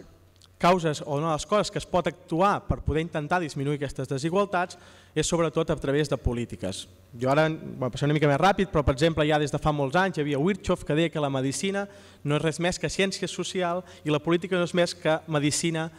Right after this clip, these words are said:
a gran escala. És a dir, si no tenim en compte la política, nosaltres, eh, poc, eh, podrem fer. Per què? Doncs perquè la política és l'encarregada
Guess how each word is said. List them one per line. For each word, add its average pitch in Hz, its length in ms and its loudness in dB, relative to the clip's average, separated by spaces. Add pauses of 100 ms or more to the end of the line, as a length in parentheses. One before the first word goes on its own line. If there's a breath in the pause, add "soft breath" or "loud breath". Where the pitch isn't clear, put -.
(180 loud breath)
a 135 80 -6
gran 143 240 0
escala. 156 400 0
És 131 120 -4
a 139 40 0
dir, 135 120 -2 (300 loud breath)
si - 160 0
no 185 140 4
tenim 196 320 2
en 175 80 -2
compte 202 360 2 (320)
la 131 200 -4
política, 185 640 2 (500 loud breath)
nosaltres, 170 680 2 (120)
eh, 147 220 0 (120)
poc, 147 300 4
eh, 127 600 0 (120)
podrem 127 260 2
fer. 143 380 0
Per 147 160 0
què? 190 200 -2 (380 loud breath)
Doncs 139 200 -4
perquè 156 220 -2
la 165 120 -4
política 208 380 -4
és - 120 -4
l'encarregada 175 920 0